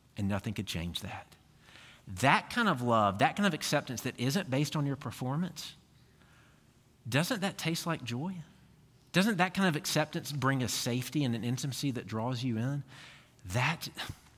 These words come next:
it's a glimmer of Jesus. He's the hero who came for people who've been sinned against, who came for people who have a past that they can't get over, who came for outsiders, and he came for people who know him and are following him and love him and still can't get their life together.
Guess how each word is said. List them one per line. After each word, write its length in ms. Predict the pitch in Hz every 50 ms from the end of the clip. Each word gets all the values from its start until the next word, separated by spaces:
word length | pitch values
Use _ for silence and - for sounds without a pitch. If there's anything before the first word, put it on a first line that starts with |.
| - - - - -
it's 120 | - -
a 20 | 135
glimmer 400 | - - 127 131 139 147 143 139
of 80 | 127
Jesus. 380 | 104 107 127 131 104 92 87 -
He's 340 | - - - 151 160 165 -
the 80 | 185
hero 640 | 175 - - - 175 160 139 98 80 80 85 90 92 - - - - - - -
who 100 | 135 127
came 320 | - - - 135 143 160
for 140 | 151 - 180
people 300 | 156 - 180 170 - 175
who've 100 | 170 151
been 140 | 170 170 160
sinned 240 | - 175 170 170
against, 560 | 165 156 143 120 127 139 - - - - - - - - - - - - - - - -
who 80 | 135
came 240 | 127 - 151 147 156
for 100 | 151 165
people 280 | - - 165 156 165 165
who 60 | 160
have 120 | 151 139
a 60 | 151
past 440 | 143 - - 156 147 147 147 - -
that 120 | - 139 123
they 80 | 113
can't 320 | - - - 156 151 - 151
get 160 | 151 151 139
over, 320 | 131 135 139 139 151 139 - - - -
who 80 | 139
came 300 | 127 - - 147 165 175
for 120 | - 190 156
outsiders, 680 | 147 151 147 151 - - - 139 135 143 131 131 - 135
and 100 | 131 123
he 140 | 120 - -
came 340 | - - - 170 170 185 185
for 120 | - - 156
people 420 | - - 175 175 160 - 156 143
who 120 | 110 147
know 320 | 135 127 131 139 143 175 170
him 220 | 165 175 175 175
and 100 | 156 127
are 80 | 117 120
following 440 | - - - 139 151 175 175 170 160
him 140 | 165 160
and 120 | 139 127 127
love 180 | 139 156 156
him 140 | - 170 160
and 120 | 120 135 127
still 360 | - - - - 175 185 180
can't 200 | - 185 170 131
get 140 | 151 151 -
their 160 | 151 139 127
life 260 | 120 117 113 110 -
together. 440 | - 110 98 92 92 - - -